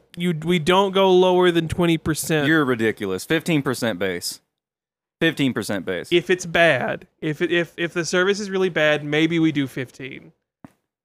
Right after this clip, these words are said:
Speaker 2: I don't think it's if it's bad. I think, like, if I have enough to go out and, like, I can tip decently, I think fifteen is where decent tips start.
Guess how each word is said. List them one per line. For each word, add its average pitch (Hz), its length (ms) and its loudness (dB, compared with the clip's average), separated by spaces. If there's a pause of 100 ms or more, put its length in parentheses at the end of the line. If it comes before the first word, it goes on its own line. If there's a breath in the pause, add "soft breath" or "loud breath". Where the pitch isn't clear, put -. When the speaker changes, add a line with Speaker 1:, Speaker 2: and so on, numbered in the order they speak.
(1160)
Speaker 2:
I 160 80 0
don't 247 120 2
think 226 120 2
it's 160 140 -2
if 151 140 0
it's 127 120 -4
bad. 135 340 2
I 110 60 2
think, 135 220 -2
like, 123 240 -2
if 127 160 -2
I 151 160 4
have 156 240 0
enough 135 340 0
to 139 80 -2
go 123 200 0
out 127 260 2
and, 117 160 -2
like, 113 180 -2
I 113 120 0
can 113 160 -6
tip 98 160 -8
decently, 113 480 -4
I 104 60 -2
think 120 260 -4
fifteen 131 420 -2
is 113 100 -4
where 104 140 -2
decent 117 460 -6
tips 107 200 -6
start. - 360 -10